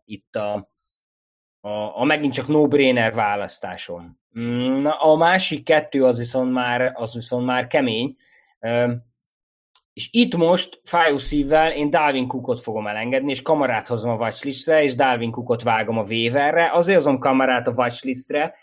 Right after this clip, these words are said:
mert így, hogy Michael Thomas lesérült, így még, még nagyobb impactje lesz szerintem Kamarának, és, ö,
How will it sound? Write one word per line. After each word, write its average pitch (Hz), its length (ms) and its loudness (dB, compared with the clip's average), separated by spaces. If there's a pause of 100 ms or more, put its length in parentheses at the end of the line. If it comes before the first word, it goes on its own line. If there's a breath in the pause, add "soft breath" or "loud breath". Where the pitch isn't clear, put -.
(140 soft breath)
mert 131 160 2
így, 180 100 0
hogy 170 80 2
Michael 160 380 4
Thomas 139 300 2
lesérült, 147 800 0 (720)
így 170 260 0
még, 180 560 4
még 151 360 0
nagyobb 113 440 -2 (140)
impactje 123 520 -2
lesz 104 200 -8
szerintem 110 480 -6
Kamarának, 127 720 -2
és, 131 360 -4
ö, 139 240 6